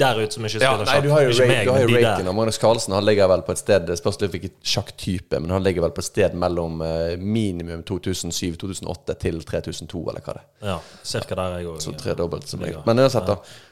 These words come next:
Speaker 1: Ja.
Speaker 2: Eh, så satt jeg, eh, satt jeg og så på Facebooken, eh, scrollet gjennom der. Det er ikke ofte jeg gjør det heller, faktisk. Men
Speaker 1: Ja.
Speaker 2: det som jeg liker best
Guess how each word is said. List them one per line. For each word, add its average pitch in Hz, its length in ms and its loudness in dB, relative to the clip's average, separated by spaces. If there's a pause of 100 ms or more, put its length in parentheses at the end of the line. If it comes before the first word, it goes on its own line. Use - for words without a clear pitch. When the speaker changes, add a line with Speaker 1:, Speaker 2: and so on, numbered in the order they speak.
(160)
Speaker 1:
Ja. 107 100 0
Speaker 2:
Eh, 117 80 2
så 160 160 -4
satt 156 240 -2
jeg, 117 240 0
eh, 104 160 2
satt 143 160 -8
jeg 110 80 -2
og - 60 -8
så 120 100 -4
på 107 80 -8
Facebooken, 90 580 -4
eh, 90 200 0
scrollet 98 340 -2
gjennom 101 200 2
der. 82 120 2
Det 98 80 0
er 107 80 -4
ikke - 80 -4
ofte - 140 -6
jeg 101 80 -2
gjør 104 100 -12
det 120 220 2
heller, 95 260 2
faktisk. - 520 -6
Men 123 280 -4 (160)
Speaker 1:
Ja. 143 140 -2
Speaker 2:
det 135 100 -2
som 117 140 -6
jeg 101 100 0
liker 104 320 -2 (160)
best - 540 -4